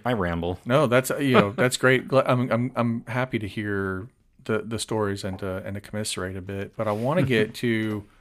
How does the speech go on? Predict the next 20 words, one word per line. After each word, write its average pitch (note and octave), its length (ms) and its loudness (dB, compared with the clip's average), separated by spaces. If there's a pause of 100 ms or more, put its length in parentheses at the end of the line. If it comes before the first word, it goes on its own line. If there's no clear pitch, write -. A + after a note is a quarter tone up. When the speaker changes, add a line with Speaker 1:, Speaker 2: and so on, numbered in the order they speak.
(520)
Speaker 2:
what C3 140 -2
you're C3 140 0
doing A2 800 -2
now, D3 440 0
because C3 280 0
it's C#3+ 80 -6
really, D3+ 260 4
Speaker 1:
Yeah. - 80 4
Speaker 2:
i-, - 40 4
it's C#3 480 -2
interesting B2+ 420 -2
stuff. C#3 260 2
I B2+ 40 2
wanna B2+ 200 2
hear A#2 340 0
about G#2+ 460 0 (600)
the, A2 540 2
your, G#2 680 -2 (460)
your G#2+ 220 -2
role, A2+ 540 -2